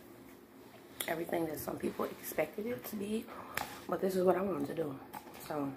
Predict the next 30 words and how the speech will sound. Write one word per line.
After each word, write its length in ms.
and 120
I 40
wanted 260
to 60
come 280
back 200
something 400
simple. 500
You 120
know, 260
like 140
I 40
said, 200
a 40
lot 200
has 140
been 200
going 160
on 100
in 80
my 180
life 280
besides 640
moving. 540
You 120
know, 200
a 20
lot 160
of 80
personal, 540